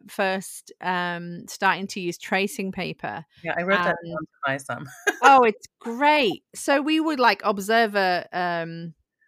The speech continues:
Speaker 1: you know, a sparrowhawk or something, and then we'd find it in a book. One of, one of my kids, this, they just didn't wanna draw. So I'd find a picture of a sparrowhawk. I've got loads and loads of nature books, find a sparrowhawk,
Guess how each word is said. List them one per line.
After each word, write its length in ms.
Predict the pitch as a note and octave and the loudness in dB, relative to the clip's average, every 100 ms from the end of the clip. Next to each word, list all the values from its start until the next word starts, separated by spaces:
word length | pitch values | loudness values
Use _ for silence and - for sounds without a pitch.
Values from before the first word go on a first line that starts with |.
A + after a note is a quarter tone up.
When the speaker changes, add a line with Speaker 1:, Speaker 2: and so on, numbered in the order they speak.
| _ - | _ -14
Speaker 1:
you 100 | G3 | -8
know, 120 | E3+ | -6
a 60 | E3 | -6
sparrowhawk 720 | - E3+ E3 D#3+ E3 D#3 - | -4 0 0 0 -2 -4 -6
or 60 | |
something, 420 | E3+ E3 E3 D#3+ E3 | -12 -12 -10 -12 -10
and 140 | F3+ | -6
then 140 | G3+ G#3 | -4 -4
we'd 120 | G3 | -6
find 420 | - G#3+ B3 A#3+ | 2 4 4 2
it 80 | A3 | -2
in 120 | F3+ | -4
a 80 | E3 | -8
book. 560 | E3 A3 E3+ E2+ - - _ _ _ - | -2 0 0 -4 -12 -16 _ _ _ -2
One 180 | G#3+ A3+ | 0 2
of, 100 | G#3+ - | 0 -2
one 200 | G#3+ A3+ | 2 2
of 120 | A3 | 2
my 260 | F#3+ F3 F3+ - F#3 G3+ | 0 -2 -6 -18 -20 -10
kids, 360 | - E3 E3 - | 0 0 0 -4
this, 260 | F#3 - - | -4 -4 -4
they 80 | F#3 | -4
just 200 | G3 - | -4 -2
didn't 160 | F#3+ | -2
wanna 180 | F3 E3+ | 0 -4
draw. 280 | D#3+ D#3+ D3 - _ _ _ _ _ _ _ _ | -4 -6 -6 -10 _ _ _ _ _ _ _ _
So 160 | _ A#3 | _ -4
I'd 120 | G#3 | -4
find 320 | - A#3 B3 | 0 2 4
a 40 | A#3 | 2
picture 320 | - A3+ A3 | -2 -4 -6
of 60 | F#3+ | -10
a 40 | |
sparrowhawk. 380 | - F3 E3+ F3+ | -2 0 0 -2
I've 40 | |
got 120 | F3+ D3+ | -4 -4
loads 520 | G#3+ A3+ A#3 A3+ G#3+ | -2 4 4 4 0
and 80 | G3+ | -6
loads 160 | F3+ | -6
of 60 | E3+ | -6
nature 320 | E3 D#3+ - | -10 -10 -10
books, 280 | E3 - - | -12 -12 -8
find 240 | - A#3 | -2 -2
a 40 | A3+ | -2
sparrowhawk, 640 | - E3+ F3 F3 D#3+ - | 0 0 0 -4 -8 -10